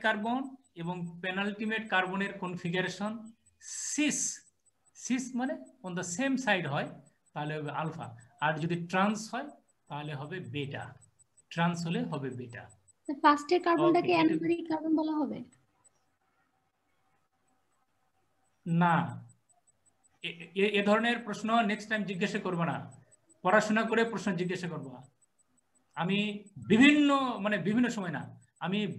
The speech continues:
Speaker 1: বহুবার, কয়েকবার না, বহুবার বলেছি, the carbon of functional group is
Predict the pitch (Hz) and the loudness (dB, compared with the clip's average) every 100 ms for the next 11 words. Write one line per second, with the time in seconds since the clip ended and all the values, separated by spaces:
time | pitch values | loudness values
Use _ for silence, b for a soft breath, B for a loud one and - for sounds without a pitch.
0 | 123 202 262 208 151 143 196 208 196 170 | 0 2 4 4 2 2 2 2 2 -2
1 | 139 190 247 247 226 233 226 285 - b | 0 0 0 0 0 -4 -4 -8 -12 b
2 | b 139 175 180 190 208 262 294 - 180 | b -8 -4 -2 0 2 2 2 -2 -2
3 | 202 - 190 226 226 240 214 170 196 254 | -2 -8 -6 -4 -2 -2 -2 -2 -4 -4
4 | - 175 | -6 -8